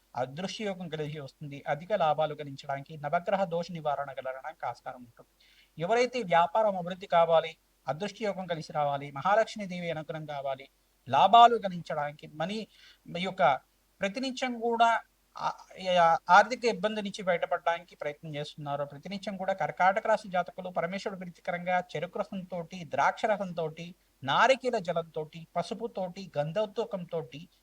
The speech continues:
అభిషేకం చేసుకోవడం, వివిధ ఫలాలతోటి, డ్రై ఫ్రూట్స్ తోటి అభిషేకం చేయించుకోవడం వల్ల సకల గ్రహదోష నివారణ కలగడానికి ఆస్కారం ఉంటుంది.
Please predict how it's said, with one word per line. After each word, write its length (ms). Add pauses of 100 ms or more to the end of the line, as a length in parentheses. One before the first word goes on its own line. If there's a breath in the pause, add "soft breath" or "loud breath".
(120)
అభిషేకం 520
చేసుకోవడం, 500
వివిధ 280
ఫలాలతోటి, 760 (400)
డ్రై 300
ఫ్రూట్స్ 320
తోటి 240
అభిషేకం 480
చేయించుకోవడం 640
వల్ల 200 (540 soft breath)
సకల 340
గ్రహదోష 540
నివారణ 460
కలగడానికి 420
ఆస్కారం 380
ఉంటుంది. 360